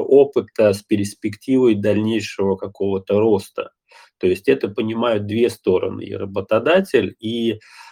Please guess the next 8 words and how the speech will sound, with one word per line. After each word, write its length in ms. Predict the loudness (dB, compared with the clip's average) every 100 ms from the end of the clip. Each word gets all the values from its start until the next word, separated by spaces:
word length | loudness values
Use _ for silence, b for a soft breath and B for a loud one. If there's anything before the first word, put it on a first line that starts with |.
| _
а, 200 | 0 0
помощник, 680 | 2 2 4 2 0 -8 -6
который 400 | -8 -4 -4 -4
устраивается 800 | -8 -2 0 0 -2 -10 -16 -12
на 100 | -10
эту 220 | -10 -8
вакансию. 640 | -10 -6 -6 -8 -12 -18 -6
Да, 220 | -4 -4